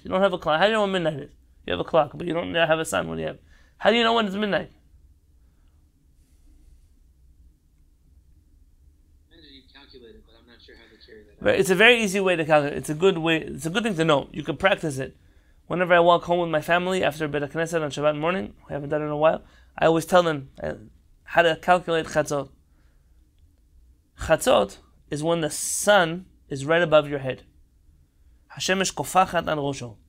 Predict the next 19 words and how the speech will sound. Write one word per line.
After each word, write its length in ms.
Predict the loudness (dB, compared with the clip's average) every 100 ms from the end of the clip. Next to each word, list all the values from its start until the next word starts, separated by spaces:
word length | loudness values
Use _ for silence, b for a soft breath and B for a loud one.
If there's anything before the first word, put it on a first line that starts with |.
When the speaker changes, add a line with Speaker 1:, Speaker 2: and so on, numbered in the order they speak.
| -20
Speaker 1:
It's, 160 | -20 -18
it's 140 | -12
glaring 840 | -6 0 2 0 0 4 6 6 4
down 220 | 0 0
on 80 | -2
your 120 | -4
head. 200 | -4 -8 b b b b -6
In 160 | 0
the, 180 | 2 2 0 -6
in 200 | -2 2
the 80 | 4
way 200 | 6 6
in 120 | 4
which 180 | -2 -2
you 140 | 0
don't 180 | 2 4
have 180 | 4 4
a 60 |
shadow. 400 | 4 4 4 2